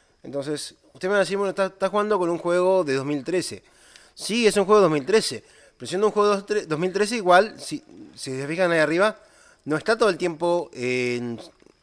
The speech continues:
por encima de los ciento cuarenta y cuatro hertz, ¿eh? De hecho, no está todo el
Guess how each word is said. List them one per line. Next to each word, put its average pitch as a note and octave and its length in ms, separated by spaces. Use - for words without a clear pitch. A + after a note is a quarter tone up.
por C3 140
encima C#3+ 260
de C3+ 40
los A#2+ 60
ciento C3+ 200
cuarenta A#2 160
y A2+ 60
cuatro A2 280
hertz, C3 140
¿eh? C3+ 240
De B2 80
hecho, A#2+ 180
no A#2+ 60
está D3 260
todo C#3+ 160
el C3+ 120